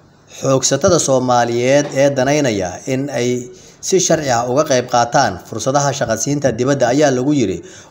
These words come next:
war-saxaafadeed ka soo baxay Wasaaradda Shaqada iyo Arrimaha Bulshada. Haddaba, si loo dhabeeyo hadalkaas, wasaaraddu waxay weli ku guda jirtaa kuna howlan tahay sidii loo dhammaystiri lahaa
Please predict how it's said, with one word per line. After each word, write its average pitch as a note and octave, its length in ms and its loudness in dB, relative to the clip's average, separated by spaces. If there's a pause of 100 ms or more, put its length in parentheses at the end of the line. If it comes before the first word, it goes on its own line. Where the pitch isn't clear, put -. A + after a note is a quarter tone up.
war-saxaafadeed C3 640 -2
ka E3 80 -2
soo C3+ 160 0
baxay B2 240 -2
Wasaaradda A#2+ 560 0
Shaqada C3+ 400 0
iyo B2 160 0
Arrimaha C3 320 0
Bulshada. A2 380 -2 (340)
Haddaba, A2+ 320 0
si D3+ 140 2
loo C#3+ 260 4
dhabeeyo A#2+ 400 2
hadalkaas, A#2+ 520 -2 (360)
wasaaraddu D#3 720 2
waxay C3+ 260 -2
weli C3+ 300 2
ku F3 160 0
guda C3 160 0
jirtaa C3 640 2 (560)
kuna B2+ 240 0
howlan C#3 340 2
tahay G2+ 300 -8
sidii B2+ 320 -2
loo B2 180 2
dhammaystiri C3 600 0
lahaa G2 320 -4